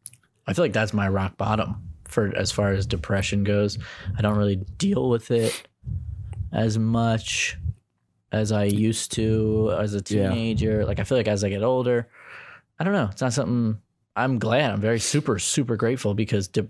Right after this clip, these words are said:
Speaker 1: I think it's w-, worse. I think it's worse than anxiety. I think anxiety sucks and it's terrible, but sometimes I think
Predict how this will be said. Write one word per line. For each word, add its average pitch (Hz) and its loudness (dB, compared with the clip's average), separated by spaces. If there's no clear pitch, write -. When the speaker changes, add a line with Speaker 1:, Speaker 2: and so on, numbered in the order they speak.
Speaker 1:
I 104 2
think 131 0
it's 98 -6
w-, - -6
worse. - 0
I - -2
think 139 2
it's 113 -2
worse 101 0
than 101 2
anxiety. 101 0
I - -4
think 107 0
anxiety 127 2
sucks 117 0
and 104 0
it's 98 -2
terrible, 101 0
but - 0
sometimes 120 0
I 107 2
think 101 -2